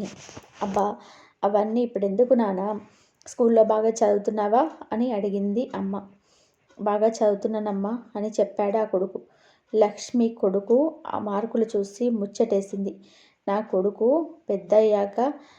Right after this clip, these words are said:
మంచి ఆఫీసర్ అవుతాడు" అంటూ కలలు కంటూ నిద్రపోయేది. ఇక పన్నెండేళ్ళు వచ్చాక, "అమ్మ, నువ్వు ఎందుకు ఇలా ఉన్నావు? నీ కన్ను ఏమైందమ్మా? నీ ముఖమంతా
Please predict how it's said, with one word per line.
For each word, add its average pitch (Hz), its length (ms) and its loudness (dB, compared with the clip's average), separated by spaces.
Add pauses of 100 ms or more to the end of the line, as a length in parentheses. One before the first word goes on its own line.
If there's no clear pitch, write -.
(220)
మంచి 220 440 -4 (280)
ఆఫీసర్ 220 500 0
అవుతాడు" 196 460 0 (280)
అంటూ 214 260 0
కలలు 220 340 2
కంటూ 214 380 0
నిద్రపోయేది. 196 720 0 (720)
ఇక 247 200 2 (100)
పన్నెండేళ్ళు 220 800 0
వచ్చాక, 196 520 -2 (560)
"అమ్మ, 208 200 -4 (480)
నువ్వు 220 280 -2
ఎందుకు 233 380 0
ఇలా 220 220 4
ఉన్నావు? 214 460 -2 (540)
నీ 226 160 2
కన్ను 220 320 -2 (120)
ఏమైందమ్మా? 214 640 0 (400)
నీ 226 240 -2
ముఖమంతా 214 600 -2